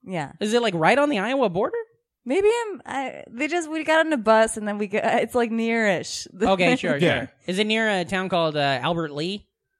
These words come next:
Speaker 1: No, it's Northfield, which is kind of by, I'm forgetting.
Speaker 2: Sure.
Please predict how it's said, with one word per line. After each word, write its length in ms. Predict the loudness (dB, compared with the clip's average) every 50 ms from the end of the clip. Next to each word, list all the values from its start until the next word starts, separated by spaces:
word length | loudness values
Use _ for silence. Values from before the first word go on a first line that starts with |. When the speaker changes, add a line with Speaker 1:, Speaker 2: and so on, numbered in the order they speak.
| _ _ _ -12
Speaker 1:
No, 380 | -10 -8 -6 -4 -4 -4 -4
it's 140 | -6 -6 -6
Northfield, 800 | -4 -2 0 2 2 0 0 -2 -4 -4 -2 0 0 0 0 0
which 160 | -2 -4 -6 -6
is 80 | -8
kind 220 | -6 -6 -6 -4 -4
of 100 | -4 -4
by, 520 | -4 -2 -2 -2 -2 -2 -2 -4 -4 -8 -12 -20 -20 -20 -20 -20 -20 -20 _ _ _ _ _ _ -16
I'm 240 | -14 -12 -10 -10 -12
forgetting. 460 | -14 -16 -16 -14 -14 -12 -12 -12 -12
Speaker 2:
Sure. 420 | -12 -8 -6 -4 -2 -2 -4 -4